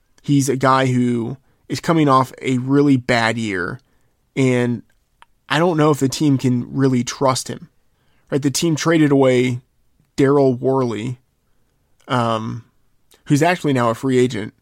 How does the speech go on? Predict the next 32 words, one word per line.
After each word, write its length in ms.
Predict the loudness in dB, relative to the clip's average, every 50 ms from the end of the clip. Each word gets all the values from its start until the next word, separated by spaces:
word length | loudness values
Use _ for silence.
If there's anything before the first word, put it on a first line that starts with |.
| _ _ _ _ _ _ _ _ _ _
Maybe 280 | -2 0 0 2 2 2
they 160 | 2 2 2
could 360 | 2 0 -2 -2 -2 -6 -12 -14 -10
add 240 | -8 -6 -4 -2
him 120 | -2 -2 -2
<laughs> 20 |
back 340 | -2 -2 0 0 0 -2 -4
if 120 | -4 -2
they 120 | 0 0 0
wanted, 300 | 0 0 0 0 0 0
but 100 | 0 0
he's 200 | 0 -2 -2 -2
going 260 | 0 0 2 0 0
through 200 | -2 -4 -2 -2
issues. 460 | -2 -2 -2 -2 -4 -4 -4 -6 -8 -6
I 60 | -4 -4
don't 140 | -2 -2
think 140 | -2 -2 -4
that 80 | -4 -2
they're 140 | -4 -4 -4
gonna 180 | -4 -6 -6
touch 300 | -6 -6 -6 -6 -6 -6
him. 300 | -6 -6 -6 -6 -8 -12 -16 _ _ _ _ _ _ _ _ _ _ _ -14
The 60 | -10
team 220 | -6 -6 -4 -2 -2
has 300 | 0 0 0 0 -2 -4
Captain 440 | -6 -4 -2 -2 -2 0 0 0
Munnerlyn, 680 | 0 0 -2 -2 -2 -2 -2 -4 -4 -6 -6 -8 -8 -12 -14 _ _ _ _ _ _ _ _ _ _ _ -8
Munnerlyn 640 | -6 -4 -2 -2 -2 -4 -6 -6 -8 -10 -10 -12 -14 _ _ _ _ -10
in 80 | -8
the 80 | -6 -6
slot. 500 | -4 -4 -4 -2 -2 -2 -2 -4 -8